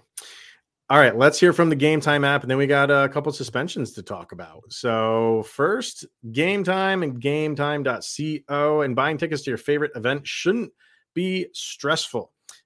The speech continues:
Game Time is the fast and easy way to buy tickets for all the sports, music, comedy, and theater near you, with killer deals and last-minute tickets and their best price guarantee. You can stop stressing over the tickets and start getting hyped for the fun that you're about to have. And what are some of the things that we love about the Game Time app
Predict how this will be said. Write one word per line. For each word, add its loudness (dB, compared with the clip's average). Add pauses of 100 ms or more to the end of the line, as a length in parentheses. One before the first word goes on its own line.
(120)
Game 0
Time 0
is -4
the -6
fast -6
and -10
easy -6
way 0
to -10
buy -6
tickets -6 (220)
for -2
all 0
the -2
sports, -6
music, -4
comedy, -4
and -12
theater -2
near -8
you, -2 (220)
with -2
killer 0
deals 0
and -4
last-minute -6
tickets -4 (400)
and 0
their 0
best -2
price -2
guarantee. -4 (120)
You -4
can 0
stop -6
stressing -6
over -2
the -2
tickets -4
and -2
start -4
getting -2
hyped -4
for -12
the -8
fun -2
that -4
you're -2
about -6
to -4
have. -6
And -12
what 2
are 2
some -2
of 0
the -6
things -2
that -2
we -2
love -2
about -2
the -12
Game -4
Time -6
app -6